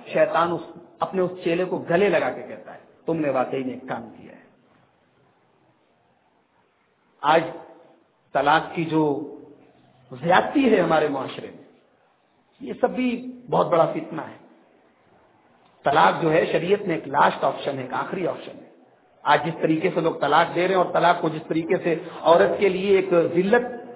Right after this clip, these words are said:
کا لفظ بنا دیا گیا، طلاق کو ایک گالی بنا دیا گیا، یہ بھی ہم سب مسلمانوں کے لیے بڑے شرم کی بات ہے۔ طلاق ایک لاسٹ آپشن ہے اور طلاق کے ذریعے ایک گھر بگڑتا ہے، ایک، ایک سماج کی ایک یونٹ برباد ہوتی ہے۔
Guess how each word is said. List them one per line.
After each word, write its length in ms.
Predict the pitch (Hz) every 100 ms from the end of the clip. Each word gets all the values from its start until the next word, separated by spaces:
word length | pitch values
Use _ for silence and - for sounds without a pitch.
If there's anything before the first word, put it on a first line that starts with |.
| -
کا 60 | 185
لفظ 240 | 190 156
بنا 240 | 160 165 180
دیا 160 | 175 170
گیا، 320 | 156 208 - - - - - - _ _ _ _ _ -
طلاق 320 | 170 190 -
کو 60 | 208
ایک 180 | 180
گالی 300 | 180 220 302
بنا 220 | 269 240 233
دیا 260 | 208 196
گیا، 120 | 180
یہ 160 | 190 196
بھی 160 | 185 170
ہم 160 | 170 165
سب 140 | 175
مسلمانوں 460 | 160 156 151 156 156
کے 100 | 156
لیے 100 | 147
بڑے 160 | 143 135
شرم 180 | 135 -
کی 120 | -
بات 180 | - -
ہے۔ 300 | - - -
طلاق 300 | 165 202 349
ایک 160 | 285 -
لاسٹ 400 | 180 269 415 240
آپشن 240 | 214 -
ہے 260 | - - - _ _ _ _ _ _ _ _
اور 120 | - 160
طلاق 340 | 180 202 262 247
کے 80 |
ذریعے 320 | 220 226 254 302
ایک 300 | 294 - -
گھر 100 | 339
بگڑتا 560 | 269 220 196 - 147
ہے، 120 | 139 - - -
ایک، 180 | 175 - -
ایک 120 | 165 - -
سماج 260 | 156 202 -
کی 80 | 208
ایک 120 | 160
یونٹ 280 | 151 247 339
برباد 280 | 220 202 180
ہوتی 300 | 143 139
ہے۔ 60 | -